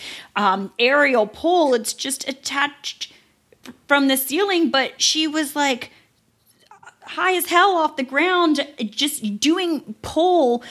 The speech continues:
but with no floor beneath her over a, um, a lucha libre wrestling rink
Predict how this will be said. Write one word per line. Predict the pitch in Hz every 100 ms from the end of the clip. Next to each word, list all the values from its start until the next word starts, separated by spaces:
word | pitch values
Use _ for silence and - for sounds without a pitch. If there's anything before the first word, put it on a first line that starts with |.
| - -
but | 262 220
with | 269 220
no | 254 349
floor | - 330 370
beneath | 302 277 262
her | 247 226
over | 269 269 262 254 226
a, | 214 214 214 - - 185 -
um, | 208 190 185 196 190 - -
a | 214
lucha | 202 269 339 330 277
libre | 277 247 269 262 247 226 214
wrestling | 254 - 311 277 240
rink | 226 214 214 240